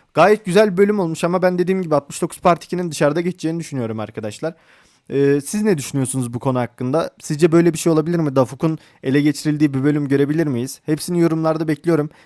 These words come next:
Ve dediğim gibi arkadaşlar beş yüz beğeni atalım yeni bölüm gelmesi için. Hepinizi seviyorum dostlar. Kendinize çok çok iyi bakın. Hoşça kalın diyorum ve gününüz güzel geçsin. Beğeni atan ve abone olan herkesin de iPhone on beş Pro Max olsun. Amin diyorum.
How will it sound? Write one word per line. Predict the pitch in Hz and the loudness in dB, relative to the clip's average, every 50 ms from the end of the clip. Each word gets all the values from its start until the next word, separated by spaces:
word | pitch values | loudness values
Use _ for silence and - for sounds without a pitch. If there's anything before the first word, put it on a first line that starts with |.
| _ - | _ -4
Ve | 160 156 | -2 0
dediğim | 160 175 170 190 196 185 | 0 0 0 0 0 0
gibi | 170 156 | 2 2
arkadaşlar | 160 147 - - 156 147 - - 156 151 | 2 2 2 -2 -4 -4 0 -2 0 2
beş | 147 175 170 - - | 2 0 0 -2 -4
yüz | 151 147 | -2 0
beğeni | 156 160 160 | 0 2 2
atalım | 160 147 160 147 151 147 | 0 0 0 0 0 0
yeni | 135 135 147 165 | 2 2 2 4
bölüm | 156 156 147 143 143 | 4 2 2 2 0
gelmesi | 135 139 135 131 127 123 - - | 0 0 0 0 -2 -4 -6 -8
için. | 113 - - 135 135 _ _ _ _ | -8 -6 -6 -8 -8 _ _ _ _
Hepinizi | - 165 151 180 180 180 156 | -4 -4 -2 0 0 -2 -2
seviyorum | - - 151 147 156 165 160 156 147 | 0 0 0 2 2 2 2 2 0
dostlar. | 127 120 113 - - 131 131 147 _ _ _ _ _ | 0 -2 -2 -2 -2 -2 -2 -4 _ _ _ _ _
Kendinize | - 160 156 160 175 165 165 | 0 0 2 2 2 0 0
çok | 170 - 180 170 - | 0 0 -2 -2 -2
çok | - 165 - | -2 -4 -2
iyi | - 131 120 | -2 -2 -2
bakın. | 123 113 - 131 139 | -2 -4 -4 -4 -4
Hoşça | 151 151 - 185 | -4 -2 -2 -4
kalın | 170 - 165 156 151 147 | -2 0 0 0 0 2
diyorum | 143 147 143 139 147 151 - _ _ - | 2 2 2 2 0 -2 -8 _ _ -4
ve | 135 135 | -2 -2
gününüz | 127 123 147 165 170 175 156 139 | 0 0 0 0 2 0 -2 0
güzel | 135 151 143 135 151 151 | 0 0 2 4 2 2
geçsin. | 143 135 143 127 - - 143 135 131 131 | 2 0 -2 -2 -2 -4 -6 -4 0 2
Beğeni | 139 151 160 165 | 2 2 2 2
atan | 160 147 - 151 139 135 | 0 0 0 0 0 0
ve | 135 113 | 0 2
abone | 110 143 147 156 156 | 2 2 2 2 4
olan | 156 143 143 151 160 | 4 2 2 2 0
herkesin | 160 135 131 - 123 123 131 135 | 0 -2 -2 -4 -4 -2 0 0
de | 135 135 | 2 2
iPhone | 131 135 139 143 | 2 0 0 -2
on | 139 139 | -2 -2
beş | 139 139 - | -4 -6 -6
Pro | - 143 143 | -6 -6 -4
Max | 139 135 - - | -4 -6 -4 -2
olsun. | 151 147 135 - - 147 | -2 0 0 -2 -2 -2
Amin | 143 143 143 147 147 139 | 0 0 0 0 0 0
diyorum. | 127 127 123 135 131 | 0 0 0 -2 -4